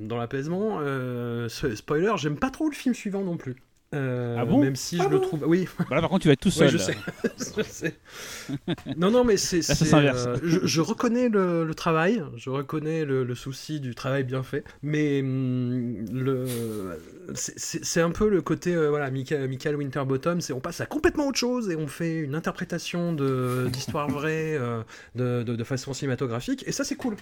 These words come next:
Speaker 1: Ça, c'est cool. Le, le, le côté défi du film, montré, alors, cent vingt-sept heures, inspiré de l'histoire vraie d'un ingénieur, euh, nommé Aaron Ralston, qui est resté coincé, qui était fou de varap,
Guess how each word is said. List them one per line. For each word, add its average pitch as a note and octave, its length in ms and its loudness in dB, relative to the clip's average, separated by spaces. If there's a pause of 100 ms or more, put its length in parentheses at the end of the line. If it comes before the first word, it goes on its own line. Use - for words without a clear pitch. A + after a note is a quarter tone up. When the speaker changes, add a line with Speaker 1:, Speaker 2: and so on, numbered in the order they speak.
(120)
Speaker 1:
Ça, - 160 -8
c'est G#3+ 120 -6
cool. C#3+ 300 -4
Le, C#3 240 2
le, D3+ 140 2
le D3+ 140 0
côté F#3+ 300 2
défi G3 420 -2
du E3 180 -4
film, G#3+ 340 0 (320)
montré, F3 420 -2
alors, C#3+ 160 0
cent D#3 120 -2
vingt-sept D#3 300 -2
heures, B2+ 180 -2 (200)
inspiré F#3 540 2
de D3+ 80 2
l'histoire D3+ 440 -4
vraie D3 380 4
d'un A#2+ 200 0
ingénieur, D3+ 600 -2
euh, A#2 120 0
nommé B2 360 -2
Aaron D#3+ 340 0
Ralston, D3 540 -4
qui - 100 -12
est G#2 40 -4
resté B2+ 280 -4
coincé, A3 520 -2
qui E3+ 100 -6
était D3 160 -10
fou - 260 -4
de C#4 60 -6
varap, C4 360 -6